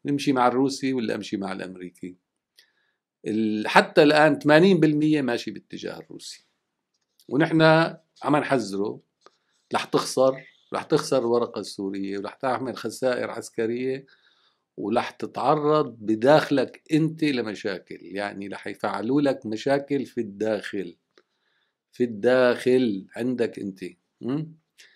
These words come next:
ورح تخسر في النهاية." هاي دي المشكلة، يعني مشكلة التركي بيخسر وبيخسرنا دائمًا. الروسي ما قادر يعمل، يعمل شيء، والنظام ما قادر يعمل شيء، وقسد لحالة تهزم النظام.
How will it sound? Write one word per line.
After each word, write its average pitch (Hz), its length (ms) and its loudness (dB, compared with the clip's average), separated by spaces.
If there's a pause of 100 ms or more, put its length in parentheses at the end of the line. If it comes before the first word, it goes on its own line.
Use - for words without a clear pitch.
(320)
ورح 120 140 2
تخسر 127 400 2
في - 100 -12
النهاية." 107 540 -10 (240)
هاي 151 200 2
دي 135 140 -4
المشكلة، 113 420 -10
يعني 104 380 -6
مشكلة 139 440 -4
التركي 117 440 -8
بيخسر 135 380 -4
وبيخسرنا 98 680 -8
دائمًا. 92 380 -12 (1120)
الروسي 156 480 6
ما 143 160 4
قادر 135 340 2
يعمل، 90 320 -6
يعمل 92 400 -10
شيء، 92 280 -14
والنظام 110 540 0
ما - 80 0
قادر 113 340 -4
يعمل - 320 -18
شيء، - 200 -20 (260)
وقسد 143 520 4
لحالة 135 400 4
تهزم 95 460 -6
النظام. 90 460 -16